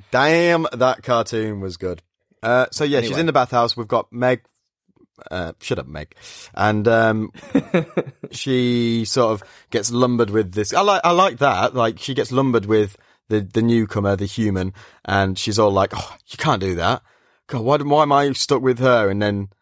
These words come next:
Speaker 1: and then she switches and she's all like, "Hey, well done." Gives her a high five. "Well done, you got a job." She's lost her name by this point, though. That's weird. She signs a contract,
Speaker 2: Oh, yeah.
Speaker 1: takes her name, and she's now Sen.
Speaker 2: Mm-hmm.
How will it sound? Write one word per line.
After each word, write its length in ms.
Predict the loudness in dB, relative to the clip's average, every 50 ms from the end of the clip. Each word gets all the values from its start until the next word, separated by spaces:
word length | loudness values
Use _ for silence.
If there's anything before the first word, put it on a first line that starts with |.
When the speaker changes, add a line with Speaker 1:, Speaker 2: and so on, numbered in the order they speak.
| _ _
Speaker 1:
and 140 | -8 -4 -2 0
then 280 | 0 0 0 -2 -4 -6
she 160 | -6 -6 -4
switches 640 | -4 -2 0 0 0 0 2 2 2 2 4 2
and 260 | 2 2 2 0 -2 -2
she's 200 | -4 -4 -2 0
all 180 | 0 0 0
like, 240 | 2 0 0 0 -2
"Hey, 580 | -6 -10 -10 -8 -10 -10 -10 -12 -12 -12 -14 -12
well 220 | -10 -10 -8 -8 -6
done." 440 | -4 -4 -4 -4 -4 -6 -8 -12 -16 _ -20 -20 -20 _ _ -8
Gives 180 | -8 -6 -4
her 100 | -2 -2
a 60 | -2
high 180 | 0 0 -2 -2
five. 440 | -2 -4 -4 -4 -4 -6 -8 -10 -12 -10
"Well 160 | -10 -8 -6
done, 140 | -6 -6 -4
you 60 | -4
got 140 | -4 -4 -2
a 20 |
job." 220 | -2 -2 -4 -4 -6 _ _ -20 -14
She's 200 | -10 -8 -2 2
lost 200 | 2 2 2 2
her 60 | 0
name 260 | 0 2 0 0 2 2
by 140 | 0 0
this 160 | 0 -2 -4 -4
point, 240 | -4 -6 -6 -4
though. 220 | -2 -2 -2 -2 -4 _ _ _
That's 220 | -4 -4 -4 -2
weird. 260 | -2 0 0 0 -2 -6 _ _ _ _ _ _
She 120 | -12 -4
signs 220 | 0 0 0 0 0
a 40 | -2
contract, 440 | -2 -2 0 2 2 2 2 0 -2
Speaker 2:
Oh, 20 |
yeah. 180 | -2 -2 -2 0
Speaker 1:
takes 240 | 0 0 -2 0 -2
her 60 | -2
name, 340 | 0 2 2 0 0 -4 -6 _ _ _ _ _ _ _ _ _ _ -10
and 180 | -8 -8 -6
she's 140 | -6 -4 -2
now 140 | 0 0 2
Sen. 380 | 2 2 2 2 0 -2 -2 -6
Speaker 2:
Mm-hmm. 180 | -6 -8 -8